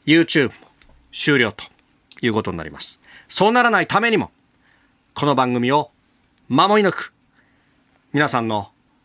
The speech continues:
負託が重要となってまいります。ラジオの地上波でお聞きではなく、ポッドキャスト、YouTubeなどでお聞きの皆さんの中で、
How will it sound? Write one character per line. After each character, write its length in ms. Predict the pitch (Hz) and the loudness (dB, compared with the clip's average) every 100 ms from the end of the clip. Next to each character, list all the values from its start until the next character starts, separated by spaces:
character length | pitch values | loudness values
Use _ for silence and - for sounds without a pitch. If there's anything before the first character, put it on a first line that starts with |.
| - | -18
負 120 | - | -4
託 280 | 175 175 165 | -4 0 0
が 180 | 139 - _ _ _ _ - | -2 -4 _ _ _ _ -6
重 140 | 110 | 0
要 140 | 127 110 | 0 0
と 80 | 104 | -4
な 100 | 98 | -8
っ 20 | |
て 80 | 87 | -8
ま 80 | |
い 20 | 82 | -12
り 60 | |
ま 80 | 80 | -12
す。 260 | - - _ _ _ _ _ _ _ _ _ - | -12 -14 _ _ _ _ _ _ _ _ _ -2
ラ 160 | 180 | -2
ジ 100 | 170 | 0
オ 60 | 170 | 0
の 100 | 143 | -2
地 140 | - | -2
上 120 | 156 | -2
波 100 | 127 | 0
で 240 | 120 117 - - | 0 -2 -2 -8
お 80 | 135 | -8
聞 100 | - | -2
き 40 | |
で 80 | 156 | 0
は 100 | 123 | 0
な 100 | 123 | -2
く、 200 | - - _ _ _ _ _ _ _ | -6 -20 _ _ _ _ _ _ _
ポ 120 | 139 | -4
ッ 20 | 135 | -2
ド 80 | |
キ 80 | 120 | -2
ャ 40 | 101 | -4
ス 80 | |
ト、 100 | - - _ _ _ _ _ _ - | -8 -18 _ _ _ _ _ _ -4
YouTube 480 | 151 175 - 170 139 | 0 0 0 0 0
な 140 | 113 | -4
ど 40 | 90 | -4
で 220 | 90 - _ _ _ _ _ | -8 -10 _ _ _ _ _
お 80 | - | -4
聞 80 | 123 | -2
き 80 | 135 | 0
の 60 | |
皆 140 | 127 139 | 0 0
さ 120 | 135 | 0
ん 20 | |
の 80 | 113 | 0
中 200 | 139 113 | -2 -4
で、 120 | - | -10